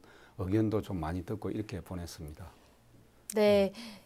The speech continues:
Speaker 2: 이달로 지금 민선 팔 기 경남도정 출범 약
Speaker 1: 예.
Speaker 2: 만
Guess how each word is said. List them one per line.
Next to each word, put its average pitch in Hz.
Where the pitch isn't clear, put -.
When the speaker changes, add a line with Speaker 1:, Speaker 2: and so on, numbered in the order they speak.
Speaker 2:
이달로 311
지금 233
민선 208
팔 311
기 277
경남도정 202
출범 247
약 156
Speaker 1:
예. 87
Speaker 2:
만 170